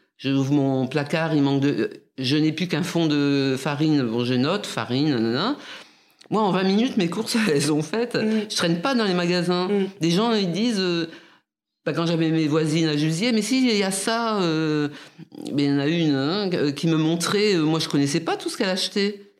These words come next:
Speaker 2: Mm.
Speaker 1: Euh, non, parce que je traîne pas dans les rayons, ça, puis ça m'intéresse pas.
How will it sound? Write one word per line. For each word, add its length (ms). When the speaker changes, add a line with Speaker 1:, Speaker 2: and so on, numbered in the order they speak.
Speaker 2:
Mm. 200
Speaker 1:
Euh, 760
non, 260
parce 120
que 80
je 60
traîne 200
pas 100
dans 80
les 100
rayons, 220
ça, 140
puis 180
ça 100
m'intéresse 400
pas. 300